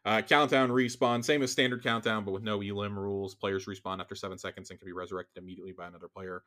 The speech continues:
spending their revive token. You have one revive token per round. Um, and then Countdown Rush. <laughs> Multiple Cabal charges per round. Same respawn and resurrection rules of Countdown Respawn. Uh,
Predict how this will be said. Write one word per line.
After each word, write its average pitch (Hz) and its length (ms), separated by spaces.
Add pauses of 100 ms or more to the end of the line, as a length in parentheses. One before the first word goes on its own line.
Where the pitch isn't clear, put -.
(140)
spending 127 240
their 95 120
revive 90 320
token. 123 340 (260)
You 95 80
have 92 80
one 90 140
revive 90 320
token 82 300
per 82 120
round. 95 520 (540)
Um, 90 340
and 131 200
then 120 200
Countdown 113 600
Rush. - 520 (800)
<laughs> - 80 (200)
Multiple 139 520
Cabal 107 300
charges 95 400
per 98 180
round. 90 420 (160)
Same 127 300
respawn 131 400
and 113 160
resurrection 104 500
rules 98 280
of 90 100
Countdown 85 400
Respawn. 95 460 (640)
Uh, 90 380